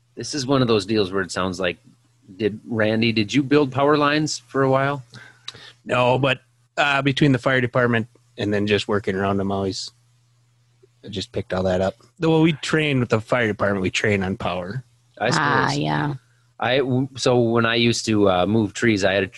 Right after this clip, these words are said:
Speaker 1: for the people listening, I had a tree spade truck for, like, five years, and I would spade trees out, and I would always call in the lines. And I had a guy one time, old farmer, needed his trees moved right away,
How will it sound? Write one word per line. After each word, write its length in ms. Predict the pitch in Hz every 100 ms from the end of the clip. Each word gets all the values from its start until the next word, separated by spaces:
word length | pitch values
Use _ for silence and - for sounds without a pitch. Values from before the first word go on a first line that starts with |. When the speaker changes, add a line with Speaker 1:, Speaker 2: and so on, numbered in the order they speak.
| - -
Speaker 1:
for 180 | 123
the 80 | 104
people 300 | 101 131 113
listening, 400 | 113 113 113 101
I 80 | 104
had 160 | 123 110
a 40 |
tree 280 | - 151 147
spade 340 | - 98 92
truck 260 | - 90 -
for, 140 | -
like, 220 | 87 87
five 280 | - 90 90
years, 280 | 87 85 - _ _ _ _ _ _ -
and 140 | 110
I 100 | 104
would 280 | 101 101 95
spade 460 | - - 127 110 107
trees 340 | - 160 110
out, 220 | 92 92
and 100 | 98
I 120 | 104 101
would 120 | 107
always 300 | 98 98 95
call 280 | - 87 90
in 120 | 92
the 80 | 90
lines. 340 | 87 90 90
And 80 | 92
I 100 | 92
had 100 | 104
a 60 | 95
guy 240 | 95 95
one 240 | 95 92 90
time, 340 | 98 90 87 _ _ _ -
old 220 | 110 104
farmer, 440 | - 101 98 104 - _ _ _ _ _
needed 320 | 127 147 147
his 140 | 139 -
trees 320 | 139 131 104
moved 240 | 107 98
right 220 | 95 107 110
away, 400 | 98 90 82